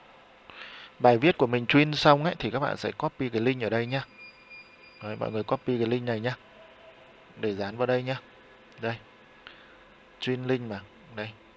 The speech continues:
Rồi. Đây nhá các bạn, ví dụ các bạn nó gửi cho nó thì nó sẽ mở ra như thế này này. Đấy, thì nó sẽ thấy cái bài viết của mình như thế này nhá. Đấy. Dưới là tên này, ví này, link twin này,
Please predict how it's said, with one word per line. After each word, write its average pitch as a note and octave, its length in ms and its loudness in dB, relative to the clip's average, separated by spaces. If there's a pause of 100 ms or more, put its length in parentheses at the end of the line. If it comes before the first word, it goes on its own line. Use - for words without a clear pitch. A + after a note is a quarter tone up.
(120)
Rồi. F#2+ 320 -6 (840)
Đây A2 140 -4
nhá A#2+ 100 -4
các C3 120 -2
bạn, C3 200 0
ví G#2 140 -4
dụ A#2 140 -2
các A#2+ 120 -4
bạn B2+ 160 -2 (240)
nó G2 220 -2
gửi A#2 200 2
cho A2+ 160 -2
nó G#2 240 -2
thì B2+ 100 -4
nó G2 140 -6
sẽ A#2 120 -4
mở A#2 240 2
ra A2+ 180 0
như A#2 180 -2
thế A2+ 60 0
này A#2 160 0
này. G2 120 -8 (2000)
Đấy, G#2+ 140 -4
thì A#2+ 120 -2
nó G#2+ 120 -2
sẽ A#2 140 -2
thấy A2+ 160 0
cái A#2+ 100 0
bài A#2 160 6
viết C3+ 200 2
của A2+ 80 2
mình G#2+ 180 -2
như A2+ 100 -4
thế A#2+ 60 0
này A#2+ 200 0 (280)
nhá. B2+ 140 0 (760)
Đấy. G2 540 -6 (1600)
Dưới A2 180 2
là B2 180 2
tên B2+ 240 8
này, A#2+ 180 0 (200)
ví A2+ 260 4
này, C3+ 180 2 (1160)
link B2+ 300 4
twin B2+ 300 2
này, A2 160 -4